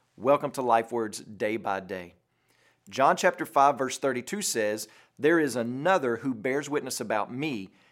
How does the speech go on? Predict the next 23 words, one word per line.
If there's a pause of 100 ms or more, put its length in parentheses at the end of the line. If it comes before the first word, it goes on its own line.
(160)
and
I
know
that
the
testimony
that
he
bears
about
me (260)
is
true." (1120)
The
other
witness
Jesus
is
speaking
of (320)
is (100)
his
Father.